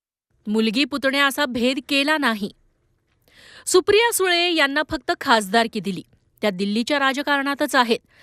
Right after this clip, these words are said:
त्यांना कधीही सत्तापद देण्यात आलेलं नाही. मात्र अजित पवारांना कायमच सत्तापदं दिली. राज्यमंत्रीपदापासून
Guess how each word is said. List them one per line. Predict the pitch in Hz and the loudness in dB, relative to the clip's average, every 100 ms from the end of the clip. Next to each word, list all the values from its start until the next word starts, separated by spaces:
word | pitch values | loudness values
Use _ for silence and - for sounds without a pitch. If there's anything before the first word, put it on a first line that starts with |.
| - - | -20 -4
त्यांना | 214 208 208 | 0 0 0
कधीही | 214 196 240 226 302 | -2 0 -2 0 -2
सत्तापद | - 233 - 339 381 392 | -2 -2 2 2 4 -2
देण्यात | 294 269 262 254 | 0 -2 -2 0
आलेलं | 220 214 196 214 | 2 2 -2 -2
नाही. | 208 185 185 - _ _ - - | 2 2 0 -10 _ _ -20 -4
मात्र | 196 196 - | -2 0 2
अजित | 196 196 - | 4 4 4
पवारांना | 277 247 240 240 240 269 | 4 4 2 2 0 0
कायमच | - 208 208 226 269 | 2 4 4 -2 -4
सत्तापदं | - 240 - 254 262 247 | -2 -4 0 0 2 0
दिली. | 240 233 196 _ _ _ - - 254 | 0 0 -4 _ _ _ -20 -2 4
राज्यमंत्रीपदापासून | 285 302 285 440 415 403 427 330 320 320 311 320 330 | 6 4 2 0 0 -4 0 2 2 0 -2 -2 -4